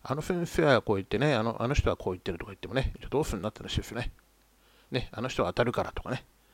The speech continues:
あの占い師は当たるのよみたいなね、あの競馬の不破さん当たるのよみたいなね、えー、感じになっちゃいますね。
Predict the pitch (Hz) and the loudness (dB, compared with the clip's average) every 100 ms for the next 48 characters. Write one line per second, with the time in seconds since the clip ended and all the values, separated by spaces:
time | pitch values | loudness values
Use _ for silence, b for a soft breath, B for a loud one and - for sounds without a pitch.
0 | b b b 120 135 117 127 135 123 87 | b b b -2 0 6 6 6 4 2
1 | - 131 123 92 98 95 92 101 135 - | 4 4 4 0 -4 -4 -8 -4 -4 -4
2 | - _ - 113 113 127 120 120 117 - | -12 _ -10 -6 -2 0 2 2 0 0
3 | 117 117 107 120 139 98 98 98 104 117 | 0 0 0 2 2 0 -8 -10 -8 -6
4 | 143 - _ b b 117 104 101 107 104 | -8 -10 _ b b -6 -6 -4 -6 -4
5 | 101 123 - 87 - 120 | -4 -4 -4 -8 -8 -10